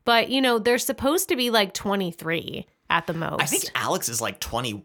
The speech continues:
Speaker 2: 'cause I think Henry's twenty-three and Alex is, like, a little bit younger than
Speaker 1: Yeah,
Speaker 2: him.
Speaker 1: like, twenty-one, twenty-two.
Speaker 2: Yeah.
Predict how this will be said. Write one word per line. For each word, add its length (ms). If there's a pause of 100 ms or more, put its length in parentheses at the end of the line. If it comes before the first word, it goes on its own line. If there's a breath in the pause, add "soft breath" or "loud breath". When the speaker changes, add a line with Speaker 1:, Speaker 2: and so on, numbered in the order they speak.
(100)
Speaker 2:
'cause 120
I 80
think 160
Henry's 400
twenty-three 480
and 80
Alex 300
is, 80
like, 120
a 60
little 220
bit 120
younger 300
than 140
Speaker 1:
Yeah, 340
Speaker 2:
him. 60
Speaker 1:
like, 160
twenty-one, 500
twenty-two. 380
Speaker 2:
Yeah. 600